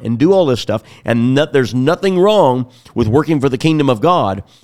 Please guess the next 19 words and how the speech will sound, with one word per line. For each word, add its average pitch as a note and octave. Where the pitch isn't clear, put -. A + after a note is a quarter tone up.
but C3+
there C3+
is B2
something D3+
completely, D#3+
totally, E3
one C3+
hundred G3
percent C#3+
wrong G2+
when B2+
you're D3
doing D3+
it A#2
out C3
of A2+
your A#2
own B2+
abilities. G2+